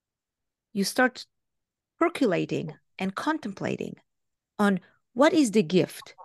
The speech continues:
And in, in, in positive intelligence, we have three kind of gifts: gifts of power, gift of knowledge, and gift of inspiration. And with everything that happens to us in our life, it fits into one of these three buckets.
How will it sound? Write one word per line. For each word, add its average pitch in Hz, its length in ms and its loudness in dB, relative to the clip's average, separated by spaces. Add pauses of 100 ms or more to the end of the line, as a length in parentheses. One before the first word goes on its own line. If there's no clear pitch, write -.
(680)
And 220 120 6
in, 220 160 6
in, 208 240 6
in 196 340 4
positive 247 420 4
intelligence, 226 560 4
we 208 80 8
have 202 100 4
three 233 540 6 (580)
kind 180 220 2
of 143 120 -2
gifts: - 400 -6 (100)
gifts 175 280 0
of 165 120 -4
power, 294 480 4 (360)
gift 170 260 0
of 156 120 -2
knowledge, 240 540 4 (180)
and 175 140 -2
gift 190 220 0
of 170 100 0
inspiration. 160 720 -2 (320)
And 190 140 4
with 196 160 4
everything 285 380 6
that 277 100 6
happens 254 380 2
to 233 80 6
us 214 140 4
in 196 100 2
our 185 140 4
life, 240 240 4 (280)
it 208 140 2
fits - 440 6
into 196 240 4
one 240 380 6
of 165 140 0
these 202 260 4
three 196 340 2 (160)
buckets. - 560 -6